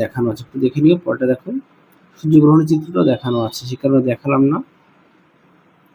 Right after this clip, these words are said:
পরবর্তী দেখো কি বলেছে, সাতের একে চন্দ্রগ্রহণ কীভাবে হয়? শুধুমাত্র চিত্রের সাহায্যে দেখো। এই প্রশ্নটির উত্তরটিও দেখানো আছে, কারণ একই প্রশ্ন বারবার আসছে, তো সেই কারণে দেখালাম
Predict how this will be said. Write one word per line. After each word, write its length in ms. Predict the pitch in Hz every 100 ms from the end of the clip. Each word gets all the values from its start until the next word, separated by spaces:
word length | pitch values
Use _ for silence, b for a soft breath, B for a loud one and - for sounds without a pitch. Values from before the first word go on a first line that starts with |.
| _ _ _ -
পরবর্তী 320 | 156 156 160
দেখো 140 | 160 165 -
কি 80 | 143
বলেছে, 280 | 131 131 - 202 277 - _ _
সাতের 280 | - 147 -
একে 140 | 151 135 -
চন্দ্রগ্রহণ 360 | 147 151 160 156
কীভাবে 260 | 156 139 135
হয়? 160 | 160 156
শুধুমাত্র 300 | 139 131 131 -
চিত্রের 280 | 147 - 151
সাহায্যে 260 | 143 139 120
দেখো। 160 | 107 113 104
এই 60 | 151
প্রশ্নটির 380 | - 165 180 185
উত্তরটিও 380 | 170 - 175 202 139
দেখানো 240 | 117 117 107
আছে, 180 | 101 - - - _ _ _ - 932 932 _ _ _ _ _ _ _ _ _
কারণ 160 | - 156 143
একই 140 | 135 165
প্রশ্ন 200 | 170 160 156 127
বারবার 240 | 113 127 135
আসছে, 140 | - 196
তো 40 | -
সেই 120 | 123
কারণে 220 | 117 120 123 113
দেখালাম 320 | - 113